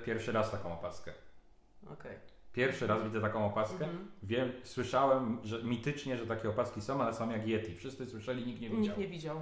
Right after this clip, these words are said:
Speaker 2: No i to jest,
Speaker 1: E,
Speaker 2: e, druga rzecz.
Speaker 1: No świetny pomysł. To może czas ją bardziej zareklamować, czy,
Speaker 2: Mhm,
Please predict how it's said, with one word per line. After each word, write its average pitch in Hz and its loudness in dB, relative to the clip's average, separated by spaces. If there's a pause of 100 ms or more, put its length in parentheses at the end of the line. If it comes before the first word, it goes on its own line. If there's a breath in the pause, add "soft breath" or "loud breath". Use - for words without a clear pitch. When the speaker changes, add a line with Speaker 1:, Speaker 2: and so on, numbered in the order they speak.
Speaker 2:
No 185 -6
i 190 -10
to 196 -4
jest, 190 -2
Speaker 1:
E, 104 6
Speaker 2:
e, 98 2
druga 151 -2
rzecz. - -12 (120)
Speaker 1:
No 123 2
świetny 156 2
pomysł. 101 2 (380)
To 110 2
może 113 0 (120)
czas 117 0
ją 110 0
bardziej 117 2
zareklamować, 110 2
czy, 208 2
Speaker 2:
Mhm, 208 2